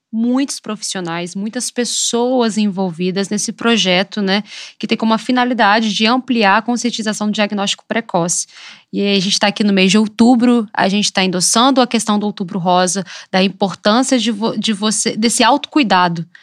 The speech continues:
né? E, e esse autocuidado que a gente vai come-, é, a minha próxima pergunta, ela, ele guia muito nisso. Antes da gente começar aqui a gravação,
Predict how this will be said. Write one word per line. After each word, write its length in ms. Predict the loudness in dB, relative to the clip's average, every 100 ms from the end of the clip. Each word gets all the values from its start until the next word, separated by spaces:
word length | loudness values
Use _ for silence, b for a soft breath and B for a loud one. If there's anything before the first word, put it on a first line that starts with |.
| b
né? 220 | -2 -2 -4 B B B
E, 360 | -2 0 2
e 20 | 2
esse 220 | 2 2
autocuidado 600 | 0 0 2 4 4 2
que 240 | 2 4 4
a 80 |
gente 260 | 4 2 0
vai 220 | 2 0
come-, 220 | 2 0
é, 280 | 0 -2 -2
a 120 | 0 0
minha 160 | 0
próxima 280 | 0 -2 0
pergunta, 400 | 0 0 0 0
ela, 140 | 0 0
ele 180 | 0
guia 200 | 2 4
muito 240 | 4 4 4
nisso. 380 | 4 4 2 -6 B B
Antes 220 | 0 2 4
da 80 |
gente 240 | 4 4 2
começar 440 | 4 4 4 2
aqui 180 | 2 2
a 20 |
gravação, 680 | 4 4 2 2 2 0